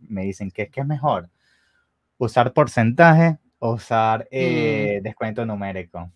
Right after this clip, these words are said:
Speaker 1: ¿ok?
Speaker 2: Sí.
Speaker 1: O sea, por ejemplo, en vez de diez por ciento, un dólar o viceversa. Entonces, quería
Speaker 2: Sí.
Speaker 1: preguntarte si has probado los dos, cuál te ha dado mejores resultados.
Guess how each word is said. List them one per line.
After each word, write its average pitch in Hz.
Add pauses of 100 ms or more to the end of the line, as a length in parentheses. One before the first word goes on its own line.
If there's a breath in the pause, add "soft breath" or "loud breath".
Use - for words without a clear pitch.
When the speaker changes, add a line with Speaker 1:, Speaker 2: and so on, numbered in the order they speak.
(120)
Speaker 1:
¿ok? 95
Speaker 2:
Sí. 120
Speaker 1:
O -
sea, 98
por 95
ejemplo, 104
en 95
vez 98
de 117
diez 110
por 113
ciento, 147
un 104
dólar 120
o 92
viceversa. 90
Entonces, 90
quería 110
Speaker 2:
Sí. 156
Speaker 1:
preguntarte 107
si 113
has 98
probado 110
los 101
dos, 135
cuál 101
te 110
ha 104
dado 107
mejores 98
resultados. 123